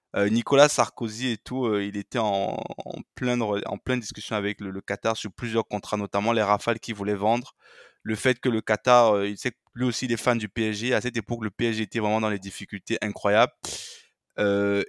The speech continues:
et son a-, c'est un de ses amis, en fait, qui avait le P S G et tout ça. Donc, Nicolas Sarkozy, il avait beaucoup d'intérêt derrière si le Qatar, euh, obtenait la Coupe du Monde, en fait. Notamment le fait que il gar-, il, le Qatar lui garantissait qu'ils allaient racheter le, le,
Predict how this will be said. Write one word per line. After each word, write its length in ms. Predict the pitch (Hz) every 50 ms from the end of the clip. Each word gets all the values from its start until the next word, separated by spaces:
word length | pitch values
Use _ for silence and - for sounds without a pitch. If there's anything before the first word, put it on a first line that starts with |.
| _
et 120 | - 110 113
son 280 | - - 123 113 113
a-, 100 | 113 113
c'est 220 | 113 - 117 110 -
un 80 | 135
de 80 | 127 120
ses 220 | - - 110 101
amis, 200 | 107 104 107 117
en 100 | 123 110
fait, 160 | - - 113 104
qui 140 | - -
avait 120 | 104 101 104
le 100 | 101 92
P 160 | - - 104
S 100 | 104 104
G 100 | 101 104
et 60 | 98
tout 100 | - -
ça. 160 | 95 - 110
Donc, 140 | 101 98 98
Nicolas 360 | 98 98 95 - 110 113 120
Sarkozy, 760 | 120 - - - - - 104 - - - 101 98 104 113 143 - - - - - - _
il 100 | - 113
avait 180 | 113 110 120 123
beaucoup 400 | 117 104 123 131 - - - 151
d'intérêt 500 | 131 131 120 113 - - 117 113 127 127
derrière 400 | 113 113 107 104 110 120 127 123
si 140 | - - 127
le 100 | 117 110
Qatar, 500 | - 104 101 - - 113 113 110 107 101
euh, 220 | 98 95 95 95 95 95 - - _ _ _ _ _ _ _ _ _ _ _ _ _ _ -
obtenait 360 | - 113 _ - - 117 123 117
la 120 | 117 107
Coupe 180 | - - 117 110
du 100 | - 110
Monde, 200 | 110 113 110 101
en 60 | 98
fait. 200 | - - 98 -
Notamment 400 | 101 101 101 - 104 107 113 120
le 120 | 117 104
fait 240 | - - 120 120 -
que 180 | - 120 113 107 _ _ - - - _ _ _ _ _ _ -
il 100 | 117 113
gar-, 260 | 110 120 107 101 90 -
il, 160 | - 120 110 104
le 100 | 104 95
Qatar 340 | - 110 107 - - 127
lui 120 | 131 127 123
garantissait 540 | 110 110 104 104 104 - - 107 - 120 113
qu'ils 180 | - - 113
allaient 160 | 107 107 113
racheter 360 | 110 104 107 104 - - - 117
le, 220 | 110 101 98 98
le, 260 | 98 98 95 92 -